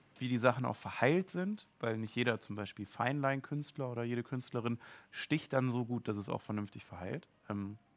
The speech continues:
ja, und dann schauen wir mal. Ich muss ja dann generell nochmal gucken, wie auch meine Haut, äh, auf sowas in, äh, reagiert. So, bisschen Butter,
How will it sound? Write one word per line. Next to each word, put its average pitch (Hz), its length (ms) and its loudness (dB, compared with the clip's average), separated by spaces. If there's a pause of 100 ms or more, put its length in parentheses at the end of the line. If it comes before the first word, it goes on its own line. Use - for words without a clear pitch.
ja, 160 180 -2 (600)
und 110 100 -2
dann 120 100 2
schauen 170 200 6
wir 190 80 2
mal. 95 240 2 (1800)
Ich - 60 -20
muss 117 80 -6
ja 120 80 0
dann 131 120 8
generell 151 280 8
nochmal 101 180 2
gucken, 101 300 -4
wie 104 100 -2
auch 110 160 -2
meine 107 480 2 (460)
Haut, 107 420 2 (1120)
äh, 101 160 -4
auf 101 200 -6
sowas 101 220 -6
in, 101 220 -10
äh, 98 320 -2
reagiert. 95 680 -6
So, 104 260 0 (840)
bisschen 107 340 -2
Butter, 147 460 6